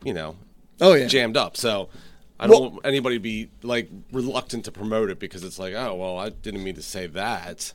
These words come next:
Speaker 2: Yeah, that, well, yeah, that's true. I never thought about that.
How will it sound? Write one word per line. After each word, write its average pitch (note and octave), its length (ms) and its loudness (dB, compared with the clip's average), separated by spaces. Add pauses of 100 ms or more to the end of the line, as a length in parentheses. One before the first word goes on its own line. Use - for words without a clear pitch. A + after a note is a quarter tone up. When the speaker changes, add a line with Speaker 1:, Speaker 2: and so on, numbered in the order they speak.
Speaker 2:
Yeah, D3+ 400 8
that, C3+ 280 -2
well, F#3+ 300 -2
yeah, F#3 200 4
that's D3+ 200 -6
true. - 220 -6
I B2+ 60 -2
never B2 200 -6
thought C#3 200 -4
about - 240 -8
that. - 260 -6